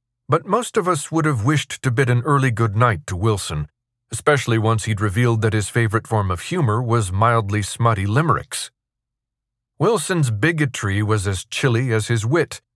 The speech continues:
He started his teaching career at Bryn Mawr. One of his associates there, the daughter of an abolitionist minister, remarked to an early biographer that Wilson was the first Southern white man she'd ever met with no personal warmth for any individual black person.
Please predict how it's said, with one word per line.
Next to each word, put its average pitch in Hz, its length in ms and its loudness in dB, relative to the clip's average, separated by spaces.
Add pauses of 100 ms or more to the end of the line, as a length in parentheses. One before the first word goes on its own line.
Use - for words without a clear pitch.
(340)
He 147 80 0
started 208 440 2
his 127 200 2
teaching 135 420 -2
career 92 460 -2
at 117 220 -4
Bryn 131 260 4
Mawr. 120 460 2 (600)
One 147 160 4
of 131 80 4
his 120 140 4
associates 117 640 0
there, 98 380 -2
the 101 100 -4
daughter 110 440 2
of 101 140 0
an 107 140 -2
abolitionist 107 760 0
minister, 110 540 0 (420)
remarked 143 500 2
to 131 100 0
an 120 100 2
early 135 220 2
biographer 110 760 2
that 117 160 0
Wilson 123 480 2
was 113 160 2
the 107 80 0
first 139 360 0
Southern 113 440 0
white 127 300 0
man 92 240 -4
she'd 104 240 -2
ever 98 180 0
met 113 400 0
with 98 180 -2
no 113 260 2
personal 104 580 -4
warmth 110 420 0
for 98 240 -6
any 123 260 0
individual 101 600 -2
black 92 400 -4
person. 101 420 -4